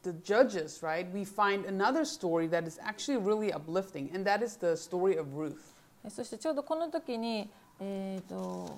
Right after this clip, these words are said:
Speaker 2: まあ、モアブに行った家族のことですけど、ルツが登場します。
Speaker 1: And that book, the book of Ruth, is right after Judges, and the reason being is it's in, um, that time frame.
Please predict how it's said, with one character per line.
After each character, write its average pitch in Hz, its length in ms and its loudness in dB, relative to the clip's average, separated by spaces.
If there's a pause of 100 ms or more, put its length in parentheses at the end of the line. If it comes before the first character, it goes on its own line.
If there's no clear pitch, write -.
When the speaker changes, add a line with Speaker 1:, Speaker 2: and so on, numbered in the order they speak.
(140)
Speaker 2:
ま 190 80 -6
あ、 - 20 -4
モ 202 240 0
ア 220 60 2
ブ 214 80 -2
に 202 80 -4
行 196 80 -6
っ - 20 -18
た 202 80 -8
家 220 140 -6
族 220 200 -6
の 202 120 -6
こ 196 100 -10
と 190 120 -6
で 185 100 -6
す 185 140 -16
け 247 100 -8
ど、 262 120 -2
ル 262 120 -4
ツ 285 140 -8
が 262 100 -2
登 214 180 -10
場 196 100 -8
し 185 180 -12
ま 185 100 -8
す。 - 200 -16 (340)
Speaker 1:
And 214 220 6
that 233 220 6
book, 233 400 12
the 180 80 6
book 233 200 4
of 202 120 2
Ruth, 214 400 4
is 175 160 0
right 233 220 4
after 202 360 4
Judges, 175 560 4
and 185 140 2
the 175 100 2
reason 214 400 2
being 208 460 2
is 165 260 0 (300)
it's 185 320 0
in, 208 400 6
um, 175 220 0
that 190 180 4
time 202 260 0
frame. 147 220 -6